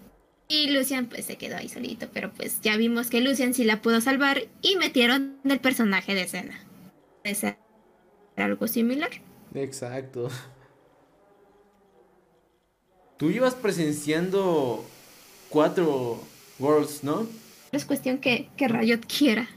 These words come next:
Speaker 2: Sí, que se atreva.
Speaker 1: No, llevo tres.
Speaker 2: Tres, ok.
Speaker 1: Ajá, porque yo empecé a jugar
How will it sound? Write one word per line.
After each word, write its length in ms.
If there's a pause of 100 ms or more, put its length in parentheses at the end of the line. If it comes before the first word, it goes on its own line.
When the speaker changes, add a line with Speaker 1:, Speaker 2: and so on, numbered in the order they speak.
(140)
Speaker 2:
Sí, 220 (680)
que 100
se 100
atreva. 300 (280)
Speaker 1:
No, 440 (180)
llevo 220 (480)
tres. 460 (140)
Speaker 2:
Tres, 360
ok. 140 (1200)
Speaker 1:
Ajá, 460 (140)
porque 640 (300)
yo 200
empecé 680
a 80 (440)
jugar 480